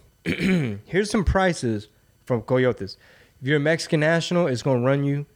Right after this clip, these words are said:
anywhere from twenty-five hundred to five stacks. Central American, eight stacks to fifteen stacks. If you're from India or China, twenty-five racks to fifty racks.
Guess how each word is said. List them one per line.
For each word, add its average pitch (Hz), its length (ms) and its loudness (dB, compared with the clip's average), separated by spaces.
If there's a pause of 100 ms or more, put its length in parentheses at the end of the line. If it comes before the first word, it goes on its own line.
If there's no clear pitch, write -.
anywhere 135 280 2
from 110 140 -6
twenty-five 143 480 0
hundred 139 240 -2
to 110 60 -6
five 135 280 0
stacks. - 500 -4 (280)
Central 151 400 0
American, 151 420 2
eight 151 200 2
stacks 156 380 -2
to 131 60 -12
fifteen 156 380 -2
stacks. 160 480 0 (540)
If - 100 -6
you're 143 80 4
from 131 160 -2
India 160 320 0
or 123 60 -2
China, 165 360 -2
twenty-five 175 640 0
racks 120 360 -4
to - 100 -10
fifty - 300 -2
racks. - 500 -6